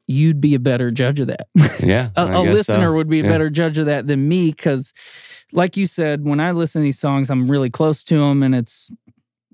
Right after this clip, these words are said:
Speaker 1: the, what I'm hearing is different than what you hear. And it's the same with this new record, but with the new record, I'm paying a little more attention to the way that I want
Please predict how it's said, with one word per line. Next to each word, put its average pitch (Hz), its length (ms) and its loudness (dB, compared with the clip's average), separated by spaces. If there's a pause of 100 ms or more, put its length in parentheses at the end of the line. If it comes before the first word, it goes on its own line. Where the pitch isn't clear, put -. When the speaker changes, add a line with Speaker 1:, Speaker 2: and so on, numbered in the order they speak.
Speaker 1:
the, 165 80 0
what 156 240 0
I'm 151 220 0
hearing 143 280 2
is 127 160 -2
different 143 380 -2
than 143 140 0
what 135 140 0
you 185 180 2
hear. 127 440 2 (540)
And 247 100 2
it's 269 140 0
the 233 100 -2
same 202 540 0
with 151 180 0
this - 200 -6
new 202 160 2
record, 139 500 0
but 147 140 -2
with 156 140 -2
the 151 80 -2
new 185 260 2
record, 165 600 -2
I'm 147 200 -2
paying 180 240 -2
a 175 60 -2
little 165 220 0
more 147 380 0
attention 147 680 -2
to 135 600 2 (760)
the 156 220 2
way 151 480 0
that 143 160 -2
I 131 100 0
want 131 500 0